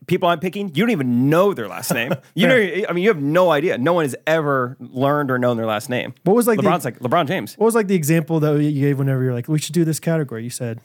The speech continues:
Speaker 2: like, Elvis. We know Elvis's last name.
Speaker 1: I didn't pick him.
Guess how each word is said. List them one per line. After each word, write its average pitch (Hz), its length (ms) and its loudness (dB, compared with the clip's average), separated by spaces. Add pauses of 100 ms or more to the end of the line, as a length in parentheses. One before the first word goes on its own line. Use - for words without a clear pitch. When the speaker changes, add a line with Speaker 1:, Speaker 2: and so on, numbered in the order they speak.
Speaker 2:
like, 139 160 -4
Elvis. 170 880 0 (540)
We 135 120 -2
know 214 100 0
Elvis's 151 260 -2
last 123 220 -6
name. 156 160 -6 (880)
Speaker 1:
I 104 80 -4
didn't 127 160 -4
pick 101 140 -6
him. 107 140 -6